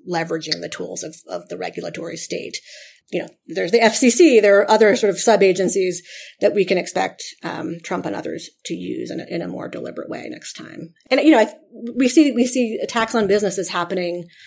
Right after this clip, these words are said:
somewhat more frequently. And, and by that, I mean, uh, sort of punishing corporate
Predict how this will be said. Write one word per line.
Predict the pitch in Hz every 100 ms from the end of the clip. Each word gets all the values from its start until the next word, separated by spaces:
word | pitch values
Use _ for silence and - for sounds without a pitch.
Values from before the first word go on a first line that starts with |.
| -
somewhat | - 440 -
more | 220 196
frequently. | - 311 220 180 175
And, | 165 -
and | 196
by | 180
that, | 185 208 185
I |
mean, | 185 185 175 170 170 - - _ _ 185
uh, | 165 165 170 165
sort | 190
of | 180
punishing | - 226 202 208 185
corporate | 180 208 185 180 170